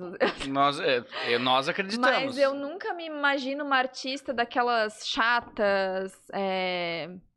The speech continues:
Speaker 1: inf-, mimimi. Não,
Speaker 2: Sim,
Speaker 1: não
Speaker 2: sim.
Speaker 1: sou uma pessoa mimimi, entendeu? Então, ao mesmo tempo que eu tenho esse lado pr-, criativo, eu tenho esse lado prático das coisas também. Não
Speaker 2: Mas
Speaker 1: adianta
Speaker 2: porque
Speaker 1: eu
Speaker 2: tu teve a
Speaker 1: fazer
Speaker 2: vivência disso.
Speaker 1: Exatamente. Não adianta eu fazer um,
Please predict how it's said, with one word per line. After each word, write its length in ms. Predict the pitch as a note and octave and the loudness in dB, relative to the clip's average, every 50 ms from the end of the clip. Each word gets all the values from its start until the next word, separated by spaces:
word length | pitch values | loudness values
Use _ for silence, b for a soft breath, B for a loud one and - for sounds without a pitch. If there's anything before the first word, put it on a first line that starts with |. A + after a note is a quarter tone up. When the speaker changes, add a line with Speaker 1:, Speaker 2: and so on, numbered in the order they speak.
| B B B B B B B B B B B _ - | B B B B B B B B B B B _ -8
Speaker 1:
inf-, 220 | A#3 A#3 A#3 - | -6 -6 -6 -4
mimimi. 560 | - A#3+ B3 B3 B3 B3 A#3+ A#3 F#3+ F#3+ - - - | -2 0 0 0 0 0 -2 -2 -4 -6 -8 -12 -12
Não, 240 | - G3+ G#3+ A3+ A#3 | -6 -4 0 2 2
Speaker 2:
Sim, 200 | A3 A3+ A#3 B3 | 2 2 2 2
Speaker 1:
não 180 | C4 C#4 D#4 | 0 0 -2
Speaker 2:
sim. 120 | - - - - | -4 -10 -14 0
Speaker 1:
sou 160 | - D#4 C#4+ | 4 4 4
uma 140 | D4+ D#4+ D#4+ | 4 2 0
pessoa 280 | D#4+ D4+ C#4+ - D4 C4+ | -2 -6 -6 -6 -6 -4
mimimi, 360 | C4 C4 B3+ B3+ B3 A3+ G3 | -4 -4 -4 -4 -4 -4 -6
entendeu? 520 | F3+ F#3+ - G3+ G3 G3 F#3+ G3 G#3 A3 | -6 -6 -8 -8 -4 -2 0 0 0 0
Então, 500 | A3+ A3 A3 - A3 A3 A3+ A#3+ B3 B3 B B B B B B B - | -2 -4 -2 -2 0 0 0 -2 -4 -6 B B B B B B B -2
ao 80 | A3 | 2
mesmo 280 | A3 A3+ A#3 A#3+ B3+ C4+ | 2 2 2 2 -2 -2
tempo 240 | - C#4 B3+ B3+ - | 0 0 0 0 0
que 80 | - | 0
eu 60 | B3 | 0
tenho 200 | B3 - C4 B3 | 2 0 0 0
esse 140 | C#4+ D#4 - | 0 0 2
lado 220 | C#4 C4 B3+ B3 C4 | 2 2 2 0 -4
pr-, 140 | - - - | -8 -10 -12
criativo, 440 | - - B3 A#3 A#3 - - C4 B3+ | -6 -2 -2 -2 -2 -2 -4 -4 -4
eu 40 | B3+ | -4
tenho 140 | - B3 B3+ | -2 -4 -4
esse 140 | C4 - C4+ | -4 0 0
lado 160 | B3+ A#3+ B3 | 0 0 -2
prático 560 | - _ D4 C4 C4+ C4+ C4 - - - - | -6 _ -2 0 0 0 -2 -4 -8 -10 -6
das 220 | G3+ G3+ G3+ - - | -6 -4 -6 -6 -6
coisas 320 | - G3+ F#3+ F#3+ F#3+ F#3+ | -6 -4 -4 -4 -6 -8
também. 320 | - - G3+ G3+ F#3+ F3 | -8 -8 -6 -6 -6 -8
Não 80 | F3+ F#3 | -6 -6
Speaker 2:
Mas 80 | F#3+ G3 | -6 -4
Speaker 1:
adianta 360 | G3 G#3 A3 G#3+ A3 B3 - | 2 4 4 4 4 2 2
Speaker 2:
porque 120 | C#4+ C4 C4 | 2 4 4
Speaker 1:
eu 100 | B3+ B3+ | 4 4
Speaker 2:
tu 60 | - | 2
teve 120 | - G3 | 2 4
a 40 | B3 | 4
Speaker 1:
fazer 120 | B3+ - F#3 F3 | 2 2 0 2
Speaker 2:
vivência 400 | A#3 A3+ D#3+ - A#3 A3+ C3 A#2 | 2 2 2 2 0 0 -2 -2
disso. 360 | A2 A2+ G#2 - - - - _ | -2 -4 -6 -6 -10 -16 -12 _
Speaker 1:
Exatamente. 680 | - C4 C4+ D#4 D#4+ E4 G#4 G4 G#4 G4+ F4+ D#4+ - | -8 -2 0 0 0 0 -2 -2 -4 -4 -6 -6 -4
Não 80 | C4+ C#4 | -4 -2
adianta 280 | C4+ C4+ D4+ D#4+ G#4+ | 0 0 0 0 0
eu 40 | A4+ | -2
fazer 460 | - - E4+ D#4+ C#4+ C#4 C#4 C4+ C4+ | 0 0 -2 -2 0 0 0 0 0
um, 380 | C4 B3+ B3+ B3 B3 A#3+ A#3 | 0 -2 -4 -6 -6 -6 -8